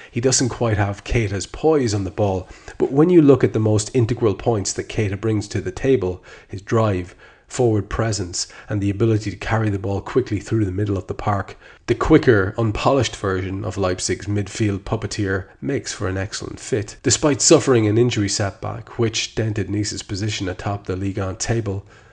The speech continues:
Cyprian still made his impression on French football. Two of the most impressive statistics, an eighty-nine percent pass success rate with a forward-thinking mindset,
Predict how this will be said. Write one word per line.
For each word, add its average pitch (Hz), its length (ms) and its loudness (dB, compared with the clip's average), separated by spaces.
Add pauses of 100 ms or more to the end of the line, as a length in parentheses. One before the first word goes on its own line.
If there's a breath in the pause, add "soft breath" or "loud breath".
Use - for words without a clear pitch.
(100)
Cyprian 135 420 4
still 120 300 4
made 107 260 2
his 98 160 0
impression 98 500 -2
on 90 120 -6
French 95 320 -8
football. 98 600 -6
Two 143 220 8
of 113 140 4
the 117 60 -2
most 110 280 0
impressive 107 560 -4
statistics, - 840 -6 (220 loud breath)
an 113 140 2
eighty-nine 113 500 4
percent 104 400 0
pass 110 340 0
success - 480 -4
rate 98 200 -2
with 98 180 -4
a 95 60 -2
forward-thinking 101 760 0
mindset, 98 580 0